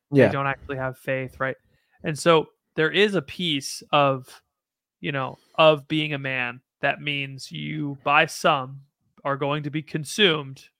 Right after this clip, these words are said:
Speaker 2: but not received. And so, like, the, the things you can economically provide are going to be taken gladly by people,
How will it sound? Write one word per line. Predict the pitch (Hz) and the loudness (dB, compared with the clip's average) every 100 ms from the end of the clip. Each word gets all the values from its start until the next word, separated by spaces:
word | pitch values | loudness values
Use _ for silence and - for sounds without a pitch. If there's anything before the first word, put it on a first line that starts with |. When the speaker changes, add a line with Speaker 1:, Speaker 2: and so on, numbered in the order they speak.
| _ | _
Speaker 2:
but | 139 135 | -4 -2
not | 139 127 | -2 -4
received. | 131 135 - 143 165 147 _ - | -4 -12 -10 -10 -12 -16 _ -14
And | 143 | -12
so, | 135 147 | -6 -4
like, | 135 131 _ _ _ _ _ _ | -2 -4 _ _ _ _ _ _
the, | 143 147 143 143 - | -6 -4 -2 -4 -8
the | 147 | -10
things | 135 - 180 175 139 | -8 -2 -2 -2 -6
you | 165 | -8
can | - 151 | -6 -2
economically | 147 - 135 135 139 139 143 | -2 -2 -4 -4 -6 -8 -8
provide | 135 - 127 117 120 127 143 147 _ _ _ _ _ _ _ - | -8 -8 -8 -8 -6 -4 -6 -10 _ _ _ _ _ _ _ -6
are | 131 127 | -4 -6
going | 131 131 131 131 | -6 -6 -6 -10
to | 135 | -12
be | 127 123 | -12 -10
taken | - 185 185 139 131 | 0 2 2 -2 -8
gladly | - 147 170 - - - _ _ _ - | -6 4 4 4 0 -20 _ _ _ -2
by | 135 | -2
people, | 135 147 139 135 143 | -2 -8 -10 -10 -12